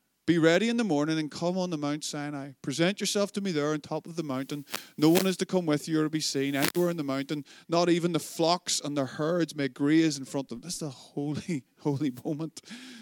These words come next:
Like the, so Moses chiseled out the two stone tablets like the first ones and went up Mount Sinai early in the morning as the Lord had commanded him. And he carried the two stone tablets in his hands.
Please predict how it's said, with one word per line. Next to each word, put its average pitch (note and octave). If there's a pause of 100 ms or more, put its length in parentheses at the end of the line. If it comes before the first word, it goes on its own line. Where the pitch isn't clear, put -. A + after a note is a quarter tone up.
(200)
Like E3
the, E3 (460)
so -
Moses F#3
chiseled F3+
out E3
the D#3
two D#3
stone D#3
tablets C#3
like D3+
the C3+
first -
ones D3
and B2
went D3
up D3
Mount C#3
Sinai C3+
early C3+
in C3+
the C3
morning B2
as A#2+
the B2
Lord C3
had C3+
commanded A#2+
him. B2 (320)
And C#3
he C3+
carried D#3+
the D3+
two C#3+
stone C#3
tablets C3+
in C#3
his B2+
hands. B2